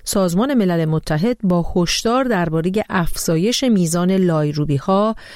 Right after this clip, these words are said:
از تأثیر مخرب این اقدام بر تنوع زیستی، کیفیت آب و زندگی گونه‌های دریایی خبر داد.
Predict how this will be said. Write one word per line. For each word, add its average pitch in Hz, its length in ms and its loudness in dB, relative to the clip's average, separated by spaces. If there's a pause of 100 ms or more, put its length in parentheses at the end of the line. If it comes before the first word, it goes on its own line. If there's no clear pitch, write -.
(300)
از 160 260 -2
تأثیر 190 640 0
مخرب 180 640 0
این 233 300 0
اقدام 202 440 0 (320)
بر 220 140 0
تنوع 165 680 0
زیستی، 202 840 0
کیفیت 147 560 -2 (120)
آب 208 360 0 (100)
و 220 220 -2
زندگی 196 720 0
گونه‌های 165 540 0
دریایی 151 500 -2
خبر - 360 -4
داد. - 220 -10